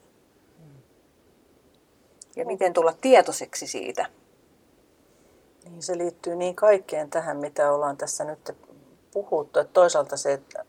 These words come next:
Speaker 2: riittävän turvallinen olo, että uskallan osallistua, uskallan tuoda sitä keskeneräistäkin ajattelua siihen oppimisyhteisöön.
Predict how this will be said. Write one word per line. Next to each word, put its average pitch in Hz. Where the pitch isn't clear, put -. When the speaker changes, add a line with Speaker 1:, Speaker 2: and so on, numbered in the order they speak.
Speaker 2:
riittävän 160
turvallinen 143
olo, 147
että 135
uskallan 175
osallistua, 143
uskallan 139
tuoda 135
sitä 135
keskeneräistäkin 143
ajattelua 135
siihen 135
oppimisyhteisöön. 139